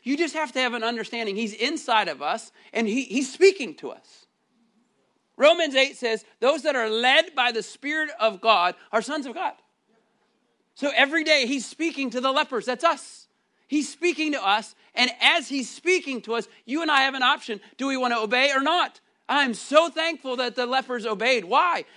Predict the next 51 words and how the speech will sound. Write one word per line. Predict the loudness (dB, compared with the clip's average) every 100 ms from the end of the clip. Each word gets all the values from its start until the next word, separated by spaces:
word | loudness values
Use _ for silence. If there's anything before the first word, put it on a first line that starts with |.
| -20
Because | -8 -6
at | -4
that | -6
same | -8 0 2 2 -2
time, | 0 0 0
God | 2 2
had | 2
already | -4 -6
gone | -6 -8
ahead | -8 -10
of |
them. | -14 -20 _ _ _ _ _ _ _ _ _ _ _ _ _ _ _ _ _ -12
I, | -6 -2
I've | -4
said | 0 0
this | 0 -2
many, | -2 -2
many | -2 -4
times, | -2 0 0 -2
and | -8
it's | -12
kind | -6 -4 -2
of |
a | -4
weird | -6 -8 -10
statement. | -6 -4 -4 -6
It | -4
won't | -4 -6
get, | -10 -10
get | -10
me | -8
kicked | -8 -6 -4
out, | -4 -4
but | -8 -10
it's | -20
close. | -10 -10 -10 -14 _ _ _ _ _ _ _ _ _ _ _ _ -20 _ _ 2
I | 4 4
believe | 0 -4 -4
the | -6
first | -8 -4 -4 -4
voice | -4 -4 -4
that | -8 -8
you | -8 -8 -8 -6
and | -6
I | -2 -4
hear | -4 -8 -8 -6
as | -8
a | -8
believer | -8 -8 -8 -8
in | -8
Jesus | -10 -16 -16 -16 -18 -18